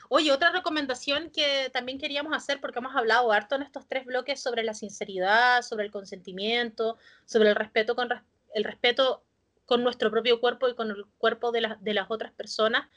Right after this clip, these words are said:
Eh, comentarle a nuestros radioescuchas, ¿no es cierto? Si después de haber, eh, escuchado este podcast te quedaste con ganas de experimentar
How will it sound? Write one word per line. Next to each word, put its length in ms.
Eh, 440
comentarle 400
a 40
nuestros 220
radioescuchas, 600
¿no 80
es 60
cierto? 220
Si 120
después 320
de 200
haber, 520
eh, 840
escuchado 500
este 200
podcast 480
te 120
quedaste 280
con 140
ganas 240
de 80
experimentar 800